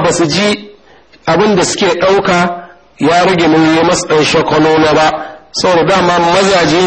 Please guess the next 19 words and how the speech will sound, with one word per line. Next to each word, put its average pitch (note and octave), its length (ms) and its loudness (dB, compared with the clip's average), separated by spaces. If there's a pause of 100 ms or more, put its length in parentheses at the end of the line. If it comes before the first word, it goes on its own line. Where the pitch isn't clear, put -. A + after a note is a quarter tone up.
ne D#3+ 80 2
sojoji F3+ 600 0 (320)
sun - 180 -2
saba F#3 380 0
ɗaukan F3+ 400 2
abu D3 140 0
nan F3 200 2
da D#3+ 120 0
nan, D3 160 2 (320)
kuma F3 180 0
sun F#3+ 320 0
ji F3 100 -2
yadda G#3 340 0
abin F3+ 220 0
yake F3+ 200 0
haka D#3+ 280 0
da D3+ 100 0
yake D#3 220 0
ɗazu. A2 360 0